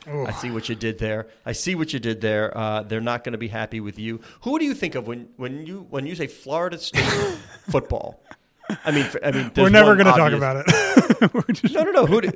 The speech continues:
Speaker 2: no, we are. We'll talk about it. I'm just curious. Who do you think of when you say Florida State football? Who pops into your
Speaker 1: Uh,
Speaker 2: brain?
Speaker 1: as crazy as it is, it's Peter Warwick to me.
Speaker 2: Peter Warwick, okay.
Speaker 1: Yeah. I don't know
Speaker 2: All
Speaker 1: why.
Speaker 2: right.
Speaker 1: I think of that, that team, I think they won a national championship. It was the first B C S,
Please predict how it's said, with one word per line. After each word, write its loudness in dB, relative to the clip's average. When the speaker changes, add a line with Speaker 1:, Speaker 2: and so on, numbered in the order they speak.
Speaker 2:
no, 6
we 8
are. 6
We'll 2
talk 0
about 2
it. 4
I'm -6
just -6
curious. 0
Who 0
do -2
you -2
think -2
of 0
when -2
you -4
say -4
Florida -4
State -8
football? -8
Who -4
pops -2
into -4
your 0
Speaker 1:
Uh, -6
Speaker 2:
brain? 0
Speaker 1:
as 2
crazy 4
as 6
it 4
is, 6
it's -2
Peter -2
Warwick -6
to -12
me. -4
Speaker 2:
Peter -6
Warwick, -8
okay. -4
Speaker 1:
Yeah. 0
I -2
don't 0
know 4
Speaker 2:
All 4
Speaker 1:
why. 8
Speaker 2:
right. 4
Speaker 1:
I 0
think -6
of -8
that, -4
that -2
team, 0
I -2
think -2
they 2
won 0
a -2
national -4
championship. -4
It -8
was -8
the -6
first -2
B -4
C -6
S, -6